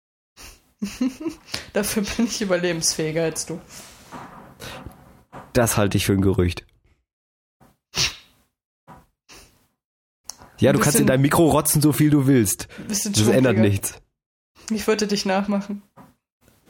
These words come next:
Speaker 2: Nee, ich habe noch nicht ins Mikro gerotzt.
Speaker 1: <laughs>
Speaker 2: Aber über die letzten vierzig Minuten hat sich einiges angestaut.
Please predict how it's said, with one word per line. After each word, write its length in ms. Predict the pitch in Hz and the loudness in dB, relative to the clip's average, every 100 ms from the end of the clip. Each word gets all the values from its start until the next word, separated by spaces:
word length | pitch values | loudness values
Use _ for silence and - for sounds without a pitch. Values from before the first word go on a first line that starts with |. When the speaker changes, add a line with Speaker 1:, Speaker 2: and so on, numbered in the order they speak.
| - _ _ _ _ - - - | -20 _ _ _ _ -20 -20 -6
Speaker 2:
Nee, 100 | 110 | -2
ich 120 | 107 | 0
habe 160 | 127 123 | 2 2
noch 160 | 120 120 | 2 2
nicht 160 | 123 | 0
ins 160 | - 104 | 0 2
Mikro 240 | 101 98 | 2 2
gerotzt. 460 | 92 98 95 - - | 2 2 0 0 -8
Speaker 1:
<laughs> 1600 | - 214 - 311 - - _ _ _ _ _ - - - - _ - | -6 -6 -4 -8 -10 -16 _ _ _ _ _ -20 -20 -20 -20 _ 0
Speaker 2:
Aber 100 | 123 | 2
über 180 | 117 113 | 2 2
die 80 | |
letzten 320 | 113 117 - 120 | 2 2 0 0
vierzig 300 | 127 123 113 | 0 2 2
Minuten 320 | 117 113 117 | 2 2 0
hat 120 | 110 | 2
sich 200 | 120 113 | 0 2
einiges 320 | 110 113 107 | 2 2 2
angestaut. 800 | - 110 104 98 - 98 92 - | 2 2 2 2 2 2 2 -2